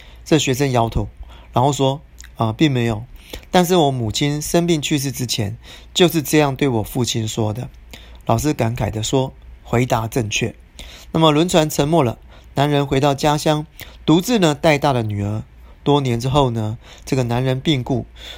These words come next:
女儿呢整理遗物的时候，发现了父亲的日记。原来呢，父亲跟母亲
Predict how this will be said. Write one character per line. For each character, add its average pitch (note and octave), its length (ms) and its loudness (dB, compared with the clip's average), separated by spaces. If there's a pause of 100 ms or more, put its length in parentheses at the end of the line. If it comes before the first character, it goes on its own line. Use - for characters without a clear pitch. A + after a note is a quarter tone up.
(140)
女 D3 180 2
儿 E3 120 4
呢 G#3 160 2
整 F3+ 180 2
理 F3 160 2
遗 C3 100 0
物 D#3+ 100 0
的 C#3 120 -2
时 - 140 -2
候， A2+ 260 0
发 C#3 240 2
现 C#3+ 120 -2
了 A#2+ 120 -2
父 C#3+ 180 -2
亲 C3 140 -2
的 B2 60 -2
日 C#3 180 -2
记。 A#2+ 260 -4 (600)
原 C#3+ 140 4
来 E3+ 160 6
呢， F3 240 2 (340)
父 - 180 0
亲 G#3+ 160 0
跟 A3+ 140 4
母 C#3 160 -2
亲 D3 340 -4